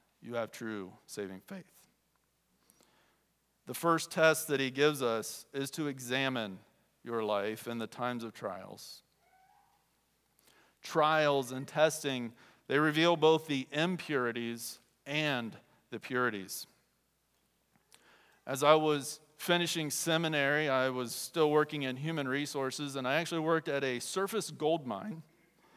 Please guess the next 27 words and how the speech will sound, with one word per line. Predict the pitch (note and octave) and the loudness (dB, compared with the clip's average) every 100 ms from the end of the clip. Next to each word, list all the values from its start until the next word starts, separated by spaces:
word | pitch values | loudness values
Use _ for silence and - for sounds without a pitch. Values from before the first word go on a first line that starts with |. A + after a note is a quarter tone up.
| - _ _ _ | -20 _ _ _
And | D3+ | 2
I | D#3+ | 6
had | F3+ G3 | 4 4
the | G3+ F#3 | 0 0
opportunity | E3 F3+ F#3 E3+ F#3+ F#3+ F3 D#3 | 4 2 2 0 2 2 2 0
to | D3+ D#3+ D#3 D3 C3+ - - | -2 -2 0 -2 -6 -14 -8
visit | D3+ F#3+ F#3 F3+ | 0 2 2 0
their | F3 | 0
refinery | D#3+ D3 E3 D#3+ D#3 C3 | 0 -2 2 2 2 0
one | A#2+ A#2 A2+ | 0 -4 -2
day. | A2+ G2+ G2 A#2 _ _ | -4 -4 -10 -20 _ _
I | A#2 C3+ | -2 0
watched | D3+ D#3+ E3+ - | 2 0 0 -2
them | E3 D#3 | -2 -2
take | - D#3+ D3+ | 0 -2 -2
the, | C#3 B2+ A#2+ - - | -6 -6 -6 -14 -4
the | D3+ | -4
pulverized | B2+ - F#3 F3 E3 D#3 D3+ B2+ - | -4 0 0 2 4 4 2 -2 -6
ore, | D#3+ D#3+ C3+ | 0 2 2
which | C3+ C3 | 0 -4
looked | G#3+ F#3 - D#3 | -4 -4 -4 -4
like | D3 C3+ | -4 -2
nothing | C3+ D3+ D#3 D3+ | 2 2 2 -4
but | A#2+ B2 B2 | 0 -2 -2
dust | C3 C3 C3+ - | -2 0 -2 -8
and | B2 A#2 A#2 | -6 -6 0
dirt, | B2+ A#2 - - | 2 2 -4 -18